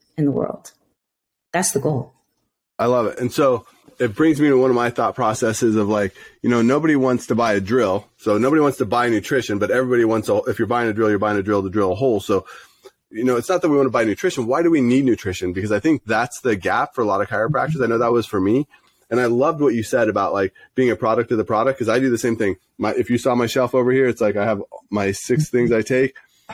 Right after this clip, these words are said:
Speaker 2: We have our, um, fish oil in the fridge. Um, but then we also provide it for our team. We take, we do the first two, we take care of their first two nutrients. If they wanna do more, then we give them everything at our,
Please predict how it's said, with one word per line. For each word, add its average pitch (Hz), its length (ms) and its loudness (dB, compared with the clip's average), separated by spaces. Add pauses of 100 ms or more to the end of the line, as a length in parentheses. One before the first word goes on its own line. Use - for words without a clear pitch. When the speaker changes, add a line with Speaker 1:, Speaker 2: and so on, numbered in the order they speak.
(180)
Speaker 2:
We 107 100 -2
have 107 140 2
our, 98 240 0 (200)
um, 95 520 -2
fish 123 160 0
oil 110 180 2
in 110 60 2
the 107 80 2
fridge. 131 400 0 (340)
Um, 98 560 -4 (460)
but 117 160 0
then 139 140 2
we 131 80 4
also 139 320 -2
provide 123 300 0
it 113 120 0
for 117 100 2
our 107 80 2
team. 101 300 0
We 123 160 2
take, 123 320 -2
we 120 200 0
do 123 180 0
the 110 120 2
first 120 340 -2
two, 120 200 0
we 113 160 0
take 117 220 -2
care 117 100 2
of 107 60 0
their 101 100 0
first - 280 -2
two 127 120 0
nutrients. 117 400 0
If 104 80 -12
they 110 80 0
wanna 110 180 0
do 107 120 2
more, 107 360 0 (360)
then 110 120 0
we 110 80 2
give 104 140 0
them 98 100 -2
everything 101 480 -2
at 92 140 0
our, 104 400 -2